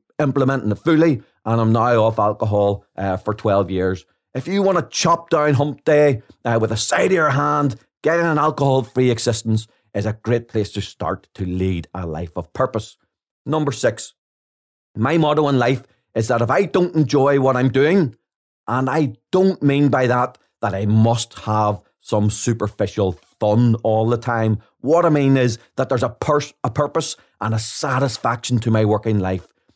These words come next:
If you're not getting this, analyze what other options are out there. But a word of advice,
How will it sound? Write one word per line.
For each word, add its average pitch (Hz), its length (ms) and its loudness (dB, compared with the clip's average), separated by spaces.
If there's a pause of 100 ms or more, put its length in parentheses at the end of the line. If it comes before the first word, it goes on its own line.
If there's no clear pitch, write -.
(160)
If 113 140 -2
you're 147 100 2
not 175 460 0
getting 160 320 2
this, 160 240 0 (260)
analyze 185 560 2
what 156 280 0
other 151 260 4
options 143 340 0
are 120 80 2
out 147 180 0
there. 180 320 2 (260)
But 127 100 -2
a 131 60 0
word 165 160 4
of 180 80 2
advice, 151 500 0